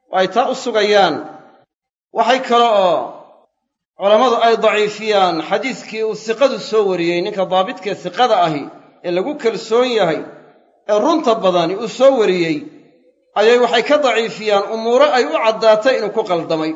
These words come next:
Waxaynay markaa ku daciifinayaan waxyaalo ay u daliishanayaan.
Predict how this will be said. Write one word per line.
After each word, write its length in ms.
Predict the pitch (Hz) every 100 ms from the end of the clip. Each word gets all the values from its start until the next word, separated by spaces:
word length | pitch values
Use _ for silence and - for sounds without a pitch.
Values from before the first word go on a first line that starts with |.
| - - _ _ _ _ _ _ _ _ _ _ -
Waxaynay 340 | 208 302 285
markaa 260 | 302 277 277
ku 100 | 311
daciifinayaan 800 | 277 254 - 302 269 220 180 135 - - - _ _ _ _ _
waxyaalo 320 | - 254 311
ay 100 | 302
u 60 | 294
daliishanayaan. 800 | 269 254 247 277 247 226 190